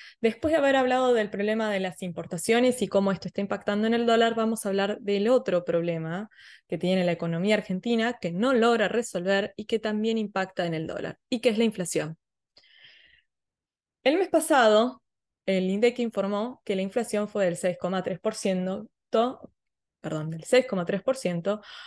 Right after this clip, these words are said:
con una variación interanual del ochenta y ocho por ciento. Esto significa octubre-octubre. Y un acumulado en veinte veintidós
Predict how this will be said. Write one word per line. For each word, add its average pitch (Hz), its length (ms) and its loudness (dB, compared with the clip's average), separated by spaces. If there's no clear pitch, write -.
con 277 140 4
una 311 180 4
variación 247 460 2
interanual 220 720 -2
del 190 180 0
ochenta 175 540 -6
y 185 100 0
ocho 180 260 -2
por 165 140 -8
ciento. - 240 -8
Esto 202 140 -6
significa 214 480 0
octubre-octubre. 196 800 0
Y 208 100 2
un 240 80 4
acumulado 233 800 2
en 185 80 -2
veinte 180 260 -4
veintidós 196 640 -2